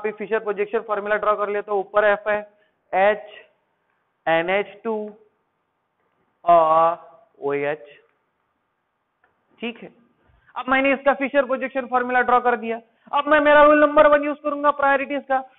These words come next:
Fluorine has higher priority, इसको देता हूँ one, Oxygen lowest Second, उससे कम नाइट्रोजन और सबसे कम हाइड्रोजन। अब देखो यहाँ पे क्या हो रहा है, First, second, third, fourth मैंने इनको priorities assign कर दी।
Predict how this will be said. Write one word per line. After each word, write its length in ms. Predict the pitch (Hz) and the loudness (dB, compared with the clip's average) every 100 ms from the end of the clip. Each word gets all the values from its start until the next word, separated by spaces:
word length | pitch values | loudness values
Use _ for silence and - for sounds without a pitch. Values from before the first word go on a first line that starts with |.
| _ _ 277 | _ _ 2
Fluorine 640 | 294 311 320 285 254 254 | 4 4 4 -2 -4 -2
has 240 | 269 277 | 2 2
higher 320 | 269 294 294 302 | 2 0 0 -2
priority, 440 | 302 277 262 254 | 0 0 -2 -8
इसको 200 | 226 - | -12 -10
देता 200 | 240 233 | -10 -6
हूँ 180 | 233 226 | -6 -4
one, 220 | 247 269 202 _ _ - | -4 -4 -8 _ _ -8
Oxygen 520 | 214 220 269 247 254 247 254 | -4 -4 -6 -6 -6 -6 -2
lowest 320 | 269 247 240 - _ _ _ | 0 0 -4 -14 _ _ _
Second, 380 | 269 262 240 156 - _ 220 | -4 -4 -6 -10 -16 _ -16
उससे 240 | 220 269 | -8 -6
कम 300 | 254 254 240 - _ _ | -2 -2 -2 -10 _ _
नाइट्रोजन 640 | 233 262 254 262 226 196 170 | -2 0 0 -4 -4 -6 -10
और 160 | 151 160 | -14 -14
सबसे 260 | 180 - 208 | -18 -12 -10
कम 200 | 196 208 _ _ _ - | -8 -12 _ _ _ -12
हाइड्रोजन। 420 | 127 127 127 117 - _ _ - | -12 -12 -14 -16 -20 _ _ -8
अब 140 | 311 269 | -8 -4
देखो 240 | 311 302 | -4 -2
यहाँ 180 | 254 220 | -4 -6
पे 120 | 214 | -10
क्या 180 | 190 147 | -10 -12
हो 80 | - | -12
रहा 100 | - | -20
है, 60 | _ _ _ _ _ _ - | _ _ _ _ _ _ 4
First, 220 | 302 302 | 4 4
second, 320 | 285 277 262 | -4 -4 -4
third, 160 | 247 247 247 | -4 -6 -6
fourth 140 | 254 | -8
मैंने 200 | 240 233 | -8 -10
इनको 240 | 240 226 247 | -12 -14 -6
priorities 480 | 247 233 240 247 240 | 0 0 0 -6 -10
assign 280 | 233 233 | -8 -10
कर 160 | 226 202 | -10 -12
दी। 140 | 196 | -14